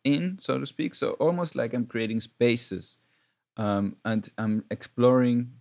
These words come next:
these sort of spaces. They can be timbral spaces, they can be harmonic spaces, they can be, uh, physical instruments spaces, um, they can be pitch spaces, of course.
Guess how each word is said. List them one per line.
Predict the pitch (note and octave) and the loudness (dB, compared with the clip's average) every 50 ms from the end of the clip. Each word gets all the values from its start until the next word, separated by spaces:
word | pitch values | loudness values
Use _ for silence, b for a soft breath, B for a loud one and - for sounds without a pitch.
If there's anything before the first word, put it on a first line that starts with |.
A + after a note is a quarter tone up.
| _ _ _ _ _ _ _ - | _ _ _ _ _ _ _ -4
these | A#2 A#2 A2+ - - | -2 -2 -2 -2 -4
sort | - - - B2 A2+ G#2 | -6 -4 -2 0 0 0
of | G2+ | -2
spaces. | - - - B2+ B2+ C3+ C3 - A#2+ A2 | -4 -2 0 0 0 0 0 -4 -8 -8
They | - - G#2+ G2+ | -4 -4 -4 -2
can | - A2 G2+ | -2 -4 -4
be | F2+ G#2 G2 | -4 -4 -6
timbral | - - G#2+ A2+ A2+ G2+ A2 G#2+ G#2 G#2 | -4 -4 -2 -2 -2 -2 -2 -4 -4 -6
spaces, | - - - A2+ A2+ A2+ - - - B2 B2 B2 - | -4 0 0 2 2 0 -2 -2 -2 -2 -2 -4 -8
they | - F#2+ F#2+ | -10 -10 -10
can | - - G2 F#2+ F#2 | -8 -8 -8 -8 -6
be | E2+ F#2+ F#2+ F#2+ F#2 F2+ | -4 -4 -4 -4 -4 -6
harmonic | F2+ F#2 F#2+ G2 G2+ G2+ G2+ G2+ - | -6 -4 -2 -2 -2 -2 -4 -6 -8
spaces, | - - - G#2 G#2 G2 - - - G#2+ G2 - | -8 -6 -4 -2 -2 -4 -6 -8 -8 -8 -8 -8
they | - G2+ G2 | -8 -10 -8
can | - - G2 G2 | -8 -8 -8 -6
be, | - G2 G2 F#2+ F2+ - _ _ _ _ _ _ _ _ _ _ | -6 -4 -4 -4 -4 -6 _ _ _ _ _ _ _ _ _ _
uh, | - G2+ F#2 F#2 F2+ E2+ - | -6 -4 -4 -4 -4 -6 -8
physical | - - A#2+ A#2 - - A#2+ A#2+ - A#2 G#2+ A2 A2+ - _ _ _ _ _ _ _ | -4 -2 -2 0 0 -2 -4 -2 0 0 0 0 -2 -6 _ _ _ _ _ _ _
instruments | A2+ A2 - - - A2 A2 G#2+ G#2+ G#2 G#2 - - - - - - - _ _ _ _ | -2 -2 -2 -4 -2 -2 0 0 0 -2 -4 -6 -8 -10 -10 -10 -12 -16 _ _ _ _
spaces, | - - - - _ A#2 A2+ A2 A#2 - - B2 B2 B2 A#2+ - - - _ _ _ _ _ _ - | -8 -8 -8 -2 _ 0 2 2 0 -2 -2 -2 -2 -2 -4 -8 -14 -18 _ _ _ _ _ _ -8
um, | G#2+ G2+ G2 F#2+ F#2 F#2 F#2 F#2 - _ _ _ _ _ _ _ _ - - _ _ _ _ _ _ _ _ - G#2+ - | -6 -4 -4 -4 -4 -6 -8 -10 -16 _ _ _ _ _ _ _ _ -20 -20 _ _ _ _ _ _ _ _ -16 -12 -6
they | - A#2+ G#2 | -4 -4 -4
can | - - A#2 A2+ A2 G#2 | -4 -4 -4 -2 -2 -2
be | G#2+ A2 G#2+ G2+ G2 G2 F#2 - _ _ _ _ _ _ _ _ _ _ _ _ - | -2 -2 -2 0 0 -2 -4 -6 _ _ _ _ _ _ _ _ _ _ _ _ 2
pitch | A#2+ A#2 - - - - | 2 2 2 0 -2 -4
spaces, | - - - A2+ A#2 B2 A#2+ - - A#2+ A#2 A#2 - - - - | -4 -2 0 2 2 2 0 -2 -2 -2 -4 -4 -6 -8 -8 -8
of | G#2 - _ | -8 -8 _
course. | - A#2 A#2 A2+ A#2 A#2 - | -2 -2 0 0 -2 -6 -12